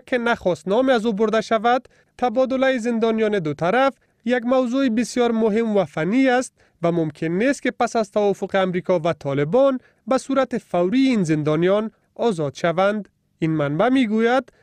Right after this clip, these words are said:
زندانیان نظر به جرم، سن و وضعیت صحیشان دسته‌بندی می‌شوند و بعد آزاد خواهند شد.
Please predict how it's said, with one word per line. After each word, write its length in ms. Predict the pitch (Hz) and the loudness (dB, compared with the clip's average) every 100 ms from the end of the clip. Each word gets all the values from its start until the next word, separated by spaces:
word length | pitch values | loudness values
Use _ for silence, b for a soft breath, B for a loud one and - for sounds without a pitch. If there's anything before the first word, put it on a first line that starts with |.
| _ _ | _ _
زندانیان 680 | 202 262 254 254 262 269 240 | 0 2 2 2 2 0 0
نظر 300 | 202 196 185 | 0 0 0
به 200 | 143 143 | -2 -4
جرم، 380 | 151 254 277 247 b b | -2 0 0 -2 b b
سن 320 | - 285 285 | -6 -2 0
و 200 | 226 247 | 0 0
وضعیت 460 | 190 202 180 190 185 | 2 0 0 -2 -2
صحیشان 640 | - 180 196 185 196 185 | -2 0 0 0 -2 -2
دسته‌بندی 580 | 156 - 147 143 156 254 | -4 -2 -4 -2 -2 0
می‌شوند 580 | 269 - 220 240 254 b b - | 0 0 0 0 -2 b b -4
و 100 | 147 | -2
بعد 340 | 143 175 196 185 | 0 2 0 0
آزاد 380 | 226 208 156 - | -2 0 -2 -2
خواهند 340 | 160 160 175 | -2 -2 -2
شد. 320 | - 202 208 | -2 -2 -2